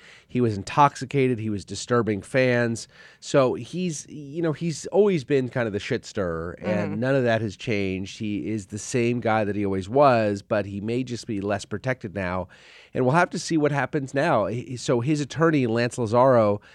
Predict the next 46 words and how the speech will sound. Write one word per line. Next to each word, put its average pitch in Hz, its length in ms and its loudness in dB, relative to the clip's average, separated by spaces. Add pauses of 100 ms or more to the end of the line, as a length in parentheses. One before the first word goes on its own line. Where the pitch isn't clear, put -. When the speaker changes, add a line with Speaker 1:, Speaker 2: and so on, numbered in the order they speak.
(220)
Speaker 1:
has 117 180 -4
come 131 180 -2
out 113 260 2
and 104 200 -6
he 123 140 -8
said 131 180 -2
they're 120 100 0
going 120 220 0
to 120 60 -2
federal 117 340 2
law 110 220 4
enforcement 104 600 -4
and 85 140 -12
asking 123 480 -2
them 107 120 -2
for 110 140 -6
protection 98 720 -6
because 98 220 -12
it 104 40 -8
all 123 200 2
seems 117 300 -8
to 98 100 -12
stem 117 640 -6 (340)
from 101 680 -6 (180)
the 92 200 -4 (100)
evidence 135 440 2
that 98 100 -4
he 98 100 -4
provided 98 680 -2
in, 95 340 -8
in 95 300 -8
the, 87 240 -4
uh, 85 100 -4
case 104 300 -6
that 85 80 -6
we 82 80 -8
talked 85 200 -16
about 76 160 -12
earlier. 71 380 -12 (300)
Speaker 2:
I, 269 140 -4
d-, - 280 -12
can 247 180 -6
he 311 280 -4
have 302 260 -2
a 294 40 -4
comeback? 302 540 -2